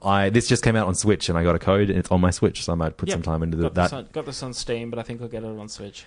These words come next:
Speaker 1: Uh, Nova one eleven or Nova one one one or Nova eleven one. <laughs>
Speaker 2: Hundred and eleven?
Speaker 1: Shit, there's so many ways. Uh, an action puzzle game, haven't heard of that one. Bastion, yes, okay, I'm gonna try and play that on Switch
Speaker 2: Ha ha,
Speaker 1: this month.
Speaker 2: thank you.
Speaker 1: Nuclear Throne, a
Speaker 2: Yep.
Speaker 1: roguelike shooter.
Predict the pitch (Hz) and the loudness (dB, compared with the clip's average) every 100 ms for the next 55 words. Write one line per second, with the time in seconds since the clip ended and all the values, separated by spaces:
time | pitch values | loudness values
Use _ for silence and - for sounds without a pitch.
0 | - 87 92 90 104 113 113 107 104 104 | -4 2 4 4 6 6 6 4 4 2
1 | 95 104 113 101 87 95 90 80 80 82 | 2 0 2 2 4 4 2 0 -2 0
2 | 90 87 82 87 90 73 - - - - | 2 2 2 2 0 -4 -8 -18 -20 -4
3 | 90 87 87 82 85 90 92 85 90 113 | 0 2 2 2 0 0 0 0 0 -2
4 | - - - - 139 147 139 139 139 143 | -2 -2 -4 -6 -4 -4 -4 -2 -2 -4
5 | 160 - - - - 110 - - - 98 | -8 -10 -10 -14 -2 -2 -2 -10 0 2
6 | 90 95 90 78 - - - 82 80 90 | 4 4 2 0 -8 -20 -10 -4 -2 0
7 | - 92 98 101 101 104 101 - 82 85 | -2 0 0 2 4 2 0 -4 0 2
8 | 92 101 107 - - - 123 - 131 127 | 2 4 0 -2 -16 0 2 4 4 6
9 | 131 123 98 101 - 92 92 92 92 92 | 4 0 0 0 0 0 2 2 4 2
10 | - 87 87 85 82 82 - 95 92 160 | 2 -2 2 0 0 -2 -2 0 2 2
11 | 147 131 123 110 113 - - - 151 143 | 4 4 4 4 2 -2 -16 -4 -2 -2
12 | 139 127 117 107 90 98 127 131 123 113 | -2 0 0 -4 -6 4 4 6 6 4
13 | - - 104 110 123 135 120 - 110 254 | 2 2 4 6 4 0 -6 -8 0 2
14 | 170 - 87 90 90 90 - - 101 117 | 0 -2 -2 0 0 -2 -4 -4 0 -2